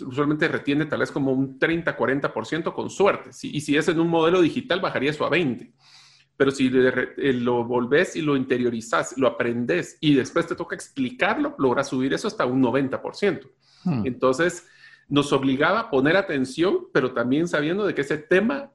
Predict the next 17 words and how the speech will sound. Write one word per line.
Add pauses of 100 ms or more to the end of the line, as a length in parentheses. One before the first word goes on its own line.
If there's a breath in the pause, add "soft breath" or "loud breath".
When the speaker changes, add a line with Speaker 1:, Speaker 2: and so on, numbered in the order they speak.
(120)
Speaker 1:
no
solo
nos
lo
iban
a
explicar,
sino
que
después (300)
tú
lo
tenías
que
explicar
de
regreso.